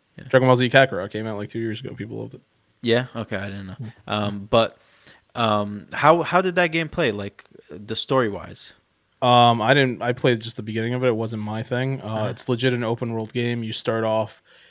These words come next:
Speaker 2: the Saiyan Saga. You're taking Gohan out fishing,
Speaker 1: Oh, nice.
Speaker 2: and then you're
Speaker 1: Okay.
Speaker 2: teaching them how to fish, and then you kinda proceed through the story of Dragon Ball Z.
Speaker 1: Okay.
Speaker 2: So, I mean, it's a great idea. I love this. I mean, we,
Speaker 1: Yeah.
Speaker 2: almost everybody loves the story of Dragon Ball.
Speaker 1: Yeah,
Speaker 2: So,
Speaker 1: and
Speaker 2: you know,
Speaker 1: it's just
Speaker 2: I,
Speaker 1: like, it
Speaker 2: of
Speaker 1: would
Speaker 2: course,
Speaker 1: be
Speaker 2: I wanted to go back to Dragon Ball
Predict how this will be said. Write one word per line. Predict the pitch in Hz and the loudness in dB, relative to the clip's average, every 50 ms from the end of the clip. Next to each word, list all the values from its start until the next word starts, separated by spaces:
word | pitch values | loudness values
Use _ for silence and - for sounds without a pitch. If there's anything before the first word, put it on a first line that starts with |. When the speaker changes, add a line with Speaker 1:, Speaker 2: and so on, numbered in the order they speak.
| _ _ _ | _ _ _
Speaker 2:
the | - 107 | -6 -2
Saiyan | - - 120 120 113 113 | 0 2 2 2 0 0
Saga. | - 120 113 113 110 113 | 0 0 0 0 -2 -4
You're | 110 107 107 | -4 -6 -6
taking | 107 - 117 107 113 110 104 | -4 -4 -6 -6 -6 -8 -6
Gohan | 113 107 107 107 107 110 110 107 107 101 - | -6 -6 -4 -4 -6 -8 -8 -8 -10 -12 -12
out | - 107 110 104 101 104 | -10 -10 -8 -8 -8 -6
fishing, | 101 117 117 - - 135 131 131 135 | -4 -4 -4 -2 -2 -2 -2 -4 -6
Speaker 1:
Oh, | 101 98 - _ | -8 -10 -14 _
nice. | - 104 98 95 - 120 | -16 -16 -14 -14 -12 -10
Speaker 2:
and | 113 107 | -10 -8
then | 110 107 110 | -8 -6 -8
you're | 107 | -8
Speaker 1:
Okay. | 104 - | -6 -6
Speaker 2:
teaching | 117 110 110 | -6 -6 -6
them | 110 110 | -6 -6
how | 110 | -6
to | 104 104 | -8 -8
fish, | - - 117 117 113 - | -4 -2 -2 -2 -2 -4
and | 110 | -6
then | 107 107 107 | -8 -8 -8
you | 107 | -8
kinda | - 113 110 107 | -8 -8 -8 -8
proceed | 107 - 104 - - - 107 104 101 - | -10 -12 -12 -12 -10 -10 -10 -10 -12 -14
through | - - 107 104 104 104 104 101 101 - _ _ _ _ _ _ _ _ _ _ _ | -16 -14 -12 -10 -8 -8 -8 -10 -12 -16 _ _ _ _ _ _ _ _ _ _ _
the | - 98 98 95 98 | -6 -4 -4 -4 -4
story | 101 - - 113 104 101 98 95 | -6 -6 -6 -4 -4 -4 -4 -6
of | 98 101 | -8 -10
Dragon | - 98 101 98 98 | -10 -12 -12 -10 -12
Ball | 95 98 98 | -12 -12 -12
Z. | 110 104 101 98 - _ _ _ _ _ _ _ _ - | -10 -10 -10 -10 -12 _ _ _ _ _ _ _ _ -20
Speaker 1:
Okay. | 110 - - - 95 - _ _ _ _ _ - _ _ - | -20 -18 -18 -18 -20 -20 _ _ _ _ _ -20 _ _ 2
Speaker 2:
So, | 156 151 | 4 4
I | |
mean, | 156 175 | 6 6
it's | 170 165 | 4 4
a | 180 151 | 4 6
great | 143 190 269 339 | 6 6 6 6
idea. | - 117 123 127 165 165 110 | 4 2 2 4 4 6 6
I | 123 | 6
love | 139 139 139 156 147 | 6 8 6 6 4
this. | 139 123 - - | 2 -4 -6 -4
I | 127 | -4
mean, | 123 123 113 | -2 -2 -2
we, | 120 113 | -2 -2
Speaker 1:
Yeah. | 104 90 | -2 -2
Speaker 2:
almost | 117 139 143 139 - 135 | -2 0 0 0 2 2
everybody | 127 120 113 110 120 | 0 0 0 -2 -4
loves | - - | -4 -6
the | 165 170 | -6 -4
story | - 139 120 113 | -2 -2 -2 -2
of | 110 | -2
Dragon | 113 110 110 110 110 | -4 -4 -4 -6 -8
Ball. | 104 104 107 104 98 - _ - - 107 | -10 -12 -12 -14 -14 -18 _ -20 -12 -4
Speaker 1:
Yeah, | 113 127 131 127 117 | 0 4 4 6 6
Speaker 2:
So, | 127 120 120 113 | 6 6 4 2
Speaker 1:
and | 104 104 135 | -2 -4 -2
Speaker 2:
you | 127 | -2
know, | 123 127 | 0 0
Speaker 1:
it's | 110 | 0
just | 117 123 123 - | 0 -2 -2 0
Speaker 2:
I, | |
Speaker 1:
like, | - 131 | 4 4
it | - | 4
Speaker 2:
of | 117 | 4
Speaker 1:
would | 107 | 4
Speaker 2:
course, | 113 127 127 | 2 2 4
Speaker 1:
be | 131 | 6
Speaker 2:
I | 143 185 226 | 6 6 6
wanted | 214 170 156 143 143 139 | 6 2 2 2 0 -2
to | 147 131 | -4 -4
go | 135 131 | -4 -4
back | 127 135 127 120 - - | -4 -4 -6 -6 -6 -10
to | - 95 | -16 -18
Dragon | - - 120 120 139 160 143 123 123 107 | -16 -6 -2 2 4 4 2 2 -2 -12
Ball | 104 110 104 98 90 95 - - - | -12 -14 -14 -14 -16 -18 -20 -20 -20